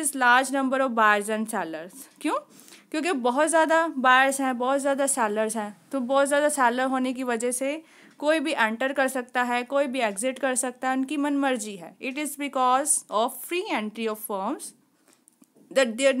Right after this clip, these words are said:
no number is very large। और इसके पीछे रीज़न क्या है कि बहुत सारे सेलर्स मार्केट में हैं क्यों? क्योंकि कोई एंट्री की रिस्ट्रिक्शंस ही नहीं लगाई गई, कोई भी एंटर कर सकता है मार्केट में, तो एंट्री की रिज-, अ, रिस्ट्रिक्शंस नहीं है, इस वजह से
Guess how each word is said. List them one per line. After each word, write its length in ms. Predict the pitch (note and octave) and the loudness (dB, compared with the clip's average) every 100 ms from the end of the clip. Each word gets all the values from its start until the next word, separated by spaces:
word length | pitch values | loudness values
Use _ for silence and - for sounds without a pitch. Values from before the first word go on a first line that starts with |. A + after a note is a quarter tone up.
| B3+ | 0
no 80 | C#4 E4+ - A#3+ | 0 -2 -6 -2
number 340 | A3+ A3+ A#3+ | 0 2 2
is 420 | B3+ A4+ - - | 2 0 -2 -4
very 280 | G#3 G#3 G#3+ | -2 0 0
large। 340 | F#3 D3+ F3 - _ - _ - _ _ _ _ - | -4 -6 -8 -14 _ -20 _ -20 _ _ _ _ -4
और 80 | |
इसके 220 | D4+ - F4 | -2 0 -2
पीछे 280 | E4+ F#4 | -2 -2
रीज़न 460 | D4+ B3 B3 C#4+ E4+ | -2 -2 -2 -2 -2
क्या 160 | E4+ E4 | 0 0
है 160 | E4+ | 0
कि 140 | A#4+ G4 | -2 -4
बहुत 320 | C4 C4+ D4 | 0 2 2
सारे 240 | D#4+ D#4+ | 2 2
सेलर्स 480 | - C#4 B3+ C#4+ D4 | 2 2 2 0 0
मार्केट 420 | C4+ C4 C4+ D4 | 2 2 0 -4
में 100 | D4+ | -2
हैं 240 | C#4+ D#4+ E4 | 0 0 -2
क्यों? 260 | C4+ G3 G3 _ _ _ _ _ | -6 -6 -10 _ _ _ _ _
क्योंकि 220 | - D4 E4+ | -8 -4 -4
कोई 160 | F4 | -2
एंट्री 500 | - - A#3+ B3 D4 | 0 0 0 0 -2
की 60 | D4 | -2
रिस्ट्रिक्शंस 640 | D4 C#4 D4+ D4+ - F4+ | 0 -2 -2 -4 -2 -2
ही 60 | F4 | -2
नहीं 120 | F#4 | -2
लगाई 380 | F#4 D#4 C#4+ C#4 | 0 2 2 0
गई, 200 | C#4 C#4 - _ _ _ - | -2 -6 -10 _ _ _ -4
कोई 200 | C#4 D#4 | -2 0
भी 120 | E4 | 2
एंटर 320 | E4+ D4+ D#4 | 2 4 2
कर 180 | D#4+ C#4+ | 4 2
सकता 340 | C#4+ C#4 - | 2 -2 0
है 120 | C#4 | 0
मार्केट 500 | C#4 B3+ A#3 A#3 A#3+ | 2 4 2 0 -6
में, 160 | B3+ B3 - - | -6 -6 -10 -6
तो 60 | |
एंट्री 680 | C#4 B3 B3 A#3+ C#4 D#4 D#4 | -2 2 0 0 -4 -4 -4
की 180 | D4 D4+ | -4 -6
रिज-, 400 | D4 C#4+ A#3 - | -4 -4 -6 -6
अ, 120 | A#3+ | -4
रिस्ट्रिक्शंस 640 | A#3 A#3+ - C4 - C#4 B3+ | -2 -2 -4 -6 -4 -4 -2
नहीं 240 | A#3 G3+ | -4 -4
है, 200 | G#3 A#3+ | -4 -2
इस 140 | E4+ - | -2 -4
वजह 220 | B3 A3+ | -4 -2
से 260 | A3+ B3+ | -2 -2